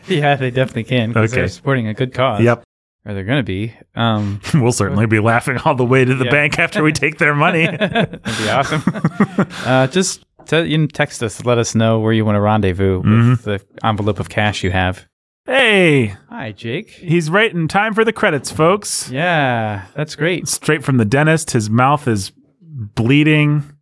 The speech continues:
Speaker 2: Uh, the, the table is now covered with blood.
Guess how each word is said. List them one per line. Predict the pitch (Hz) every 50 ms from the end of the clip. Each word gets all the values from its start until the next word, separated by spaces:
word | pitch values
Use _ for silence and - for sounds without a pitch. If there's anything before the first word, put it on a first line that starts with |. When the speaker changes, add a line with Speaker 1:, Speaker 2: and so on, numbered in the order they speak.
| _ _ _ _ _ _ _ _ -
Speaker 2:
Uh, | 269 262 214 160 151 139 120 107 101 98 95 95 - 101 123 139 131 123 107 120
the, | - 110 104 - _ _ -
the | - 113 117 110 107
table | - - 143 151 147 151
is | 147 127
now | 127 131 127 120
covered | - - 139 135 135 143 139 123
with | 110 - 104
blood. | 101 110 117 123 127 131 127 131 127